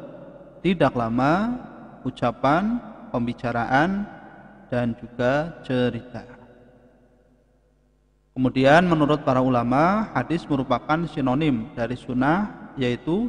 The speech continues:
setiap sesuatu yang diriwayatkan atau dinisbahkan kepada diri Rasulullah Shallallahu Alaihi Wasallam, baik berupa perkataan, perbuatan, dan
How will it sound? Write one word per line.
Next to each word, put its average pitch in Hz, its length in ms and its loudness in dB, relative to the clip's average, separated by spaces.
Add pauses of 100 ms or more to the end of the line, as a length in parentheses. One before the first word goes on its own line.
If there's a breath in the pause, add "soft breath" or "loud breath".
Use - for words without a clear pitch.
setiap 147 420 2
sesuatu 147 540 -2
yang 135 320 2
diriwayatkan 123 880 0 (480)
atau 123 320 0
dinisbahkan 131 1120 -2
kepada 139 480 0
diri 135 320 -2
Rasulullah 120 640 -2
Shallallahu 131 640 -2
Alaihi 120 320 -2
Wasallam, 131 420 0 (680)
baik 156 260 4
berupa 143 380 2
perkataan, 143 1120 0
perbuatan, 139 920 -2
dan 117 260 -4